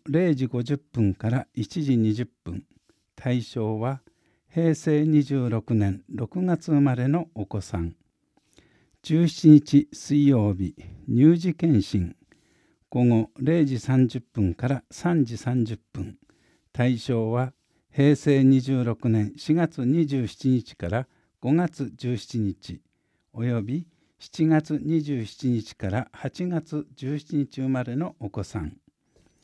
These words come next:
十八日木曜日、大滝区乳幼児健診。午後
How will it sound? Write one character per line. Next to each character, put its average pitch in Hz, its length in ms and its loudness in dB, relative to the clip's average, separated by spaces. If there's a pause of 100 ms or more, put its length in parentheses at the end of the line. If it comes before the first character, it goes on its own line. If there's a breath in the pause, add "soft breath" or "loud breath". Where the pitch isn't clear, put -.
(440 soft breath)
十 185 260 0
八 151 280 4
日 135 480 6
木 113 320 4
曜 107 260 6
日、 87 220 -2 (600)
大 160 240 2
滝 - 340 -4
区 - 300 -6 (200)
乳 160 380 8
幼 160 240 4
児 143 160 -2
健 131 300 2
診。 - 340 -6 (760)
午 123 140 0
後 120 260 2